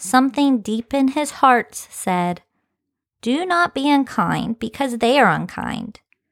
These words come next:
Do the right thing because it is the right thing to do." And then he cleared his throat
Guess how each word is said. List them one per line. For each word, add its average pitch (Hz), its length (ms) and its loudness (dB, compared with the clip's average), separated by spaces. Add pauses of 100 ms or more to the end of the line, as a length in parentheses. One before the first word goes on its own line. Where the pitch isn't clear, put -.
(320)
Do 262 160 -2
the 339 140 2
right 269 340 2
thing 208 540 0
because 247 500 0
it 233 140 0
is 262 160 -2
the 262 120 -4
right 196 360 -2
thing 226 220 2
to 254 120 -6
do." 247 380 -4 (880)
And 240 300 0
then 269 300 6
he 214 380 -6
cleared - 440 -10
his 302 180 -10
throat 262 420 2